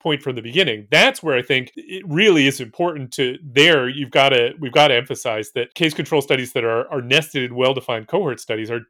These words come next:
just as valid as cohort studies. In fact, they're a much more efficient way to do things, and, and therefore we should be taking advantage of them. I do also wanna, I, I wanna go back to just a point before, and I wanna read something from the chapter itself because it,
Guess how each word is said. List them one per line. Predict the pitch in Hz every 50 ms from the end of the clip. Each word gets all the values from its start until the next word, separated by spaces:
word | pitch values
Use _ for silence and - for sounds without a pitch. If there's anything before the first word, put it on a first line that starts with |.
| _ -
just | - 160 160 156 - 139
as | 123 117 -
valid | 131 117 117 113 113 110 113
as | 110 110 110 - - -
cohort | - - 226 277 202 -
studies. | - - 117 110 110 107 -
In | - 147 131
fact, | 131 139 - 135 120 120 135 - - _ _ _ _ _ _ _ _ -
they're | 151 147 147 147 151 151 165 160 - -
a |
much | 160 139 156 175 175 -
more | 175 156 147
efficient | 139 - 202 185 - 165 147 - _ _ _
way | 160 135 131 143 156 151 147 143
to | 147 143 - - 143 123 117 _ _
do | - 151 190 254
things, | 254 - 131 127 127 127 123
and, | 139 131 127 135 143 -
and | 160 147 139 135
therefore | 139 143 - 170 151 143
we | 143 175
should | - - - 196 269 285
be | 170 131 117 113 107 - - - _ _ _ _ _ _ -
taking | - 165 147 - - 135 120 113 117 - -
advantage | 165 151 123 120 117 117 113 107 104 107
of | 117 110 110
them. | 135 135 135 151 _ _ - -
I | 190
do | 180 254 294
also | 269 262 - - 214
wanna, | 185 185 175
I, | 165 151 160 156 175 -
I | 160
wanna | 165 202 196 160
go | 135 147
back | 139 139 135 131 135 -
to | 143 123
just | 123 135 123 - _ _ - - _ _ _ -
a | -
point | 127 - 156 139 131
before, | 120 - - 143
and | 127 120
I |
wanna | 117 120 117 120
read | 113 120 131 135 135 127 -
something | - 131 120 - 127 117 110
from | - - 127 117 113
the | 113 110 107 107 107 113 - _ - - - -
chapter | - - 151 131 135 - - 131 120
itself | 113 - - 147 131 120 107 -
because | - 127 - 131 117 110
it, | 117 117